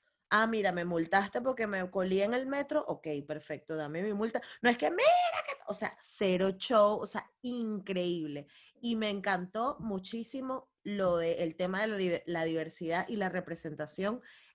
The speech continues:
en todo, pero es que estabas viendo una publicidad en la televisión. De hecho, una de las cosas que más me impactó, cuando llegas al, al aeropuerto de Estocolmo,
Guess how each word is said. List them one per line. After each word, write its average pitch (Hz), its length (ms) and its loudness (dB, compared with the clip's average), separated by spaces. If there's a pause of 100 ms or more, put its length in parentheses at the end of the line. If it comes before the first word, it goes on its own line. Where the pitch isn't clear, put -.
en 202 320 -2
todo, 208 260 6
pero 170 140 -2
es 170 80 -8
que 226 80 -8
estabas 220 260 -2
viendo 220 220 -2
una 220 140 0
publicidad 190 400 -4
en 156 40 -2
la 160 120 -4
televisión. 202 720 0 (540)
De 226 260 2
hecho, 240 260 -2
una 233 220 2
de 262 60 6
las 254 100 -2
cosas 233 200 -6
que 269 60 -6
más 226 140 -4
me 226 80 -2
impactó, 214 380 -4
cuando 190 200 -2
llegas 190 260 -4
al, 247 200 -4
al 185 220 4
aeropuerto 180 420 0
de 226 40 -2
Estocolmo, 214 720 0